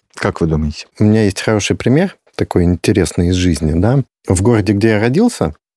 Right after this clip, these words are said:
Speaker 2: там был киоск с мороженым. Он стоял, грубо говоря, в центре города, город тогда был небольшой, и все знали про этот киоск, и там покупали мороженое.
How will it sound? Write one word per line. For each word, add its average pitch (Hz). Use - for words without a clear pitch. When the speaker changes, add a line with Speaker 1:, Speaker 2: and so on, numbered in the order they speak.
Speaker 2:
там 123
был 143
киоск -
с -
мороженым. 85
Он 98
стоял, 90
грубо 90
говоря, 95
в -
центре 95
города, 175
город 85
тогда 87
был 85
небольшой, 101
и 127
все -
знали 95
про 104
этот 98
киоск, 214
и 185
там 120
покупали 101
мороженое. 87